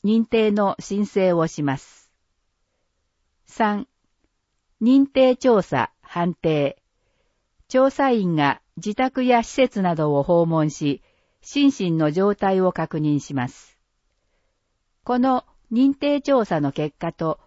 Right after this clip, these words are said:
主治医意見書をもとに、介護認定審査会で判定が行われ、要支援一、二、要介護一から五、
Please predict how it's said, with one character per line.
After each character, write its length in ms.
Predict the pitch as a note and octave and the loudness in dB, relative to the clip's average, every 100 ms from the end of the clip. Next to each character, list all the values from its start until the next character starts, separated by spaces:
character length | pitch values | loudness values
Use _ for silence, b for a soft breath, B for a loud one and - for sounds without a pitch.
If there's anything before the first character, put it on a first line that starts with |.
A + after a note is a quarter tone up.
| _ _ | _ _
主 280 | - A#3+ A3+ | -10 -6 -2
治 340 | B3+ C4 F3 | 0 0 0
医 120 | C#3+ | -4
意 60 | F#3+ | -4
見 260 | A#3+ A#3+ A#3+ | -2 -2 0
書 280 | A#3+ A3 | 2 4
を 40 | G#3 | 2
も 140 | G3+ | 0
と 160 | - F#3+ | 0 0
に、 300 | D#3+ C3+ - _ _ _ _ | 0 -2 -4 _ _ _ _
介 260 | - B3+ C4 | -2 0 0
護 180 | C4 | 0
認 240 | B3+ C4 A#3+ | 2 2 0
定 260 | A#3+ A#3+ | 2 0
審 220 | - A#3+ A#3 | 0 -2 0
査 180 | A#3 | -2
会 240 | - D#3 C3 | -2 -2 0
で 120 | B2 | -2
判 260 | B2 G3 G3+ | -2 -4 -2
定 260 | F#3+ F#3 | -2 -2
が 200 | F3+ E3 | 0 -2
行 140 | D#3 D#3 | -2 -2
わ 320 | D#3 C#3+ C#3 | 0 -2 -2
れ、 240 | C3 B2 _ _ _ _ _ _ _ | -4 -6 _ _ _ _ _ _ _
要 280 | A#3 B3+ C4 | 2 4 2
支 200 | - C4 | 0 0
援 320 | F#3+ C#3 C3 _ | 2 0 -2 _
一、 420 | D#3+ - F#3+ F3+ - _ | -12 -8 -8 -8 -12 _
二、 300 | E3 F3 C#3+ _ _ _ _ _ | -4 -4 -6 _ _ _ _ _
要 260 | A3 C4 C4+ | 2 2 2
介 300 | C4+ C4 G3+ | 2 0 2
護 280 | C#3+ B2+ - _ _ - | 0 -2 -4 _ _ -12
一 260 | G3 B3+ | -8 -8
か 160 | - F3 | -4 -2
ら 180 | C#3+ B2+ | -2 -2
五、 280 | D#3+ E3 | -4 -4